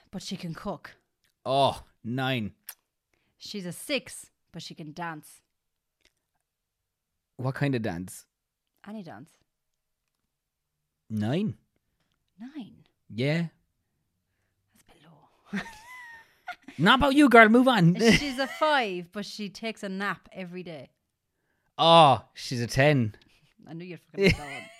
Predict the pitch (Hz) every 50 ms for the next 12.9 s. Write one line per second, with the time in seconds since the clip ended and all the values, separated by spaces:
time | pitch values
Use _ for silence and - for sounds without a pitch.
0 | - - - - - - 214 202 - 294 - _ - 175 - - 262 - - 269
1 | 208 - - - 139 - - 139 - _ - - - 262 240 220 233 208 - -
2 | 254 254 247 226 208 175 170 165 - 202 180 - - - 214 208 202 196 196 -
3 | _ _ - 175 190 190 185 185 175 165 - - 190 185 190 202 202 202 185 185
4 | 180 165 196 185 - - 147 143 _ _ _ _ _ _ _ _ _ _ _ _
5 | _ _ _ _ _ _ _ _ _ _ _ _ _ _ _ _ _ _ _ _
6 | _ - 120 123 131 135 143 151 143 139 131 139 160 180 - - 160 117 107 95
7 | - 180 175 170 156 156 - 101 98 101 107 107 107 107 107 101 98 95 92 _
8 | _ _ _ _ _ _ _ _ _ _ _ _ _ _ _ _ _ - 170 175
9 | 170 170 170 170 170 170 170 170 165 165 165 165 160 _ _ _ _ _ _ _
10 | _ _ _ _ _ - 170 - 220 208 190 165 170 - - - 170 165 151 165
11 | 156 156 165 160 160 160 151 160 170 165 156 156 160 151 - 156 160 151 156 160
12 | _ _ _ _ _ _ _ _ - 170 170 170 170 170 170 165 165 165